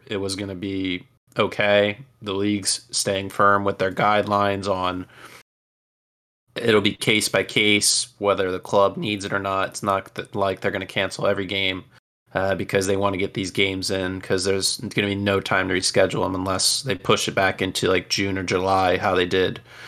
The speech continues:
um, the relaunch of last season. So, big headache there. Uh, one bit of good news, though, before I guess I pass it back to you. I saw, I don't know if it's true or not, but Barclays,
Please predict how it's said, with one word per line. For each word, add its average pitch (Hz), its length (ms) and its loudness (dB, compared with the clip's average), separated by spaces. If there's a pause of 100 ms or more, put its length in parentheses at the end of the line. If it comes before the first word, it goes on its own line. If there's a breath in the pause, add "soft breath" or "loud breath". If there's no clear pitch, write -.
(240 loud breath)
um, 92 320 2
the 92 80 0
relaunch 101 540 4
of - 100 -6
last 98 320 2
season. 92 380 -6
So, 92 380 -4 (600 loud breath)
big 139 200 6
headache 127 420 4
there. 113 540 4
Uh, 98 240 0
one 131 220 2
bit 151 140 6
of 117 100 4
good 117 180 4
news, 117 240 2
though, 113 200 4
before 101 480 -4
I 101 80 -4
guess 101 240 -4
I 104 40 -8
pass 98 300 -2
it 92 100 -8
back 98 260 0
to 104 100 -8
you. 98 240 0
I 101 60 2
saw, 113 520 4
I 104 40 2
don't 107 100 -2
know 107 80 -2
if 104 100 -6
it's - 120 -14
true 104 200 0
or 101 40 -2
not, 98 200 -2
but 95 180 -4
Barclays, 104 680 0